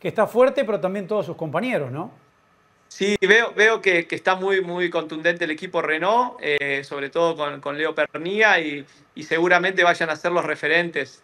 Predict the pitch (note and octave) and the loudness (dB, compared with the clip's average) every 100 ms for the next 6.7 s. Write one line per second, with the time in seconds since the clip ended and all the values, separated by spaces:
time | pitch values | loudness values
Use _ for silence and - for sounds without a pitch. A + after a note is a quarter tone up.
0 | - C#3 B2+ B2+ E3+ D#3+ E3 E3+ F#3 G#3+ | -6 -6 -6 -10 -6 -4 -4 0 2 2
1 | A#3 - _ _ _ - E3+ D#3+ D#3+ D#3 | 0 -6 _ _ _ 0 2 4 4 2
2 | D#3+ A3 G#3 F3 F3+ F#3 F#3+ F#3+ F#3 F3+ | 2 2 2 0 0 -2 0 -2 -2 0
3 | A#3+ G#3+ F#3+ F#3 E3+ F3+ G#3+ F3+ E3 E3 | 0 2 -2 0 -2 0 0 0 -2 -2
4 | E3 E3+ G3 F3 F3+ G3 F#3 F#3+ E3+ D#3 | 0 2 4 4 4 2 0 -4 -10 -10
5 | D3+ D#3 E3+ D#3 E3 F#3 F#3+ G3 D3+ C#3 | -8 -2 4 4 4 2 2 -2 -2 -2
6 | C3+ - D3 F3+ F#3+ G3 B3+ | -6 -8 -6 -6 -2 -2 -2